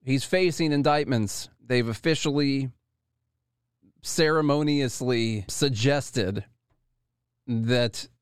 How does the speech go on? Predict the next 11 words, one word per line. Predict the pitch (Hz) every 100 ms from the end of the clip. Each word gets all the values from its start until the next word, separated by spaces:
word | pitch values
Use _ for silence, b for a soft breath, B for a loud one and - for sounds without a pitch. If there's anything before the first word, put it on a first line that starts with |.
| _ _ _
he | 127 131 123
should | - 127
be | 113 117 110
indicted | 107 107 107 107
for | 92 107
criminal | - 120 110 104
charges | - 113 107 101 95 - - _ _ _ _ _ -
relating | 95 101 104 107 107
to | 104 104
January | 95 104 104 98 95
sixth. | 90 - 127 - -